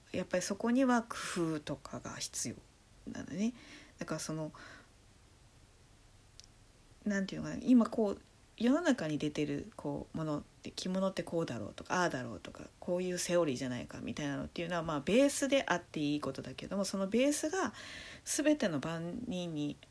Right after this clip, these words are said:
合うかっていうのはまた別の話で、やっぱりこう、す-、かっこいいな、素敵だなって思う人たちは、自分たちが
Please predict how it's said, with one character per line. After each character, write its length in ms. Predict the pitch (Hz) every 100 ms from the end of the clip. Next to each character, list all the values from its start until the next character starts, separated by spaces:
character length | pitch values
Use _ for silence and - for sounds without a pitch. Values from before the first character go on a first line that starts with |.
| -
合 260 | - 214
う 120 | 190
か 220 | 151 - 113
っ 20 |
て 220 | - -
い 60 | 165
う 40 |
の 60 | 185
は 60 |
ま 100 | 139
た 100 | 139
別 280 | 147 143 -
の 80 | 147
話 420 | 147 180 139 -
で、 220 | 254 240 - - - - -
や 100 | -
っ 40 | 233
ぱ 100 | 311
り 80 |
こ 260 | 247 156 -
う、 120 | -
す-、 240 | - - - - - - - -
か 160 | - 208
っ 40 | -
こ 120 | 277
い 100 | 277
い 20 |
な、 180 | 196 175
素 140 | -
敵 200 | - 190
だ 120 | 220 220
な 120 | 247
っ 40 |
て 100 | 240
思 180 | 165 185
う 40 |
人 180 | 196 -
た 80 | 190
ち 140 | -
は、 80 | - - -
自 180 | 220
分 300 | 233 339 370
た 180 | 339 233
ち 220 | 220 202
が 260 | 202 294 339